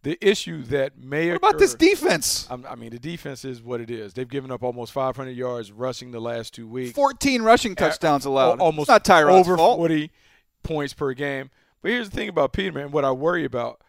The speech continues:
Speaker 1: Shady McCoy is the one that'll be impacted the most by Peterman taking over at quarterback. Without the threat of a running quarterback in Tyrod Taylor, you'll get more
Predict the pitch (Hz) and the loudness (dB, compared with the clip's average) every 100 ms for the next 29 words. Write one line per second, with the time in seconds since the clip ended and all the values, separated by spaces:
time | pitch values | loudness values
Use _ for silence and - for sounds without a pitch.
0 | _ - - 180 190 165 - 165 170 147 | _ -12 0 2 2 -2 -8 -6 -2 -2
1 | 147 127 131 135 123 120 127 - 147 131 | -4 -10 -10 -8 -6 -8 -10 -10 -8 -4
2 | 147 131 131 110 117 120 131 120 - 117 | -4 -4 -12 -14 -12 -6 -6 -6 -8 -8
3 | - 131 120 117 107 127 117 120 117 107 | -6 -8 -10 -14 -10 -10 -10 -12 -12 -12
4 | 113 107 - 131 113 104 104 104 _ _ | -14 -16 -10 -8 -8 -10 -12 -16 _ _
5 | - 131 143 151 143 - 143 131 117 117 | -12 -4 0 0 -2 -6 -4 -4 -6 -10
6 | 127 131 120 131 123 117 123 117 120 120 | -10 -10 -12 -10 -8 -6 -6 -8 -12 -20
7 | 113 - 120 110 107 143 123 113 113 123 | -12 -8 -6 -6 -8 -8 -6 -8 -10 -10
8 | 123 117 120 131 123 | -10 -12 -10 -8 -8